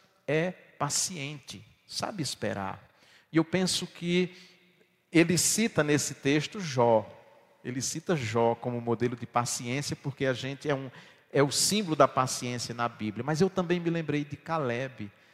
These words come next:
por causa da promessa que lhe foi, que lhe foi feita, e ele esperou quarenta e cinco anos pelo cumprimento dela. Nós vivemos numa sociedade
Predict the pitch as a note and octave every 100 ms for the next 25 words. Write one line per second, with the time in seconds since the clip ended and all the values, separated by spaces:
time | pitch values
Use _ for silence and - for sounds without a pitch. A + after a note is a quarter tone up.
0 | _ _ - A#2 - A#2+ A#2+ A#2+ - A#2
1 | A#2+ D3+ - C3 B2+ B2 - A2+ G#2+ -
2 | - - - A2+ A2 - A#2 - C#3+ E3
3 | C#3+ - - C3 B2+ B2+ A#2 - C3+ B2
4 | B2+ A#2+ A2 _ _ _ _ _ A2+ A2+
5 | A#2 A2+ G#2 - A2 - G#2+ G#2+ G#2 -
6 | G#2 G2+ - G#2 - G2+ F2+ F2+ F#2+ E2+
7 | D#2+ D2 D2 _ _ _ _ _ _ _
8 | _ _ - A#2 C#3+ A#2 C3+ A2 C3+ D#3+
9 | B2+ G#2 - - - - - - _ _
10 | - A#2+ B2 B2+ - A2+ - - G#2 F#2
11 | G#2 C3 C#3 A#2+ C3